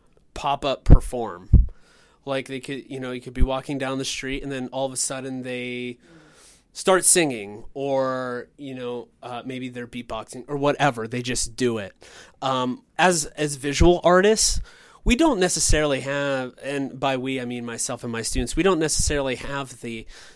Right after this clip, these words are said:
the opportunity to just stop what we're doing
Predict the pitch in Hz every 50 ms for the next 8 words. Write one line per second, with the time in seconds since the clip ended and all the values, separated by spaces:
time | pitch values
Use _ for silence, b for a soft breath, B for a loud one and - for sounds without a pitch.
0 | B - 143 143 143 139 - - 120 - - 147 147 151 151 139 131 127 123 -
1 | 127 117 123 117 - - - - 143 131 131 139 127 127 127 117 117 120 127 127
2 | 139 151 151 143 135 127 123 123 120